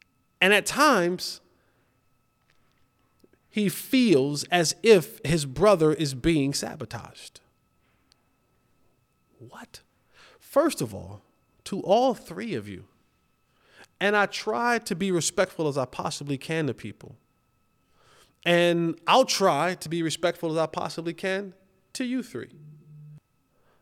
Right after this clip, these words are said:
Not only do you not have to post those things, not only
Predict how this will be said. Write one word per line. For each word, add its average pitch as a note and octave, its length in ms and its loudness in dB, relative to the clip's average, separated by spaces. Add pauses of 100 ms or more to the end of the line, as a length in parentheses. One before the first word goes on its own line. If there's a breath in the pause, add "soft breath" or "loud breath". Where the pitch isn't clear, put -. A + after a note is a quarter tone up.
(120)
Not F3 200 4
only B3 340 4
do D3+ 420 -2 (1600)
you E3 140 -2
not D3+ 440 2
have - 300 -6
to B2 60 -8
post - 340 -8
those - 200 -14
things, - 480 -20 (3250)
not F3 240 0
only G3+ 640 4